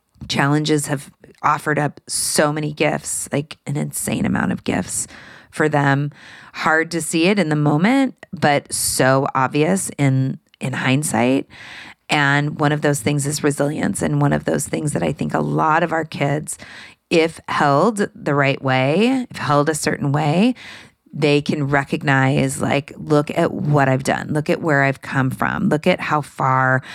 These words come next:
I've gone and how much I've grown." And I think that that is so powerful. Lately, you know, Rowan has been reflecting on that and talking about that. And,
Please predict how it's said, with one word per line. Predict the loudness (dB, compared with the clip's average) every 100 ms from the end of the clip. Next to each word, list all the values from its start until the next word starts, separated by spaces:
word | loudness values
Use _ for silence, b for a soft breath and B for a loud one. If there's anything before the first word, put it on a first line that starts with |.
| B B B B _
I've | -2 -2 0
gone | 2 4 4 4 0
and | -2 -4
how | 0 0
much | 2 2 0 -4 -2
I've | -4 -4
grown." | -2 2 4 4 2 -2 -2 -2
And | 0 2 0 -4 B B B B
I | -6 -4
think | -2 -2
that | -2 -2
that | -2 0 0 _
is | -8 -6
so | -4 -4 -4 -4 -4 -4
powerful. | -4 -2 -2 -2 -4 -2 -4 -2
Lately, | -2 0 2 2 0 B B B B B -6
you | -2
know, | 0 2
Rowan | 2 2 0
has | -2 -4
been | -4 -2 0
reflecting | -2 -2 -4 0 2
on | 2 0
that | -2 -2 -2
and | -4 -4
talking | -6 -2 -2
about | -2 -4 -8
that. | -8 -4 -4 -6
And, | -8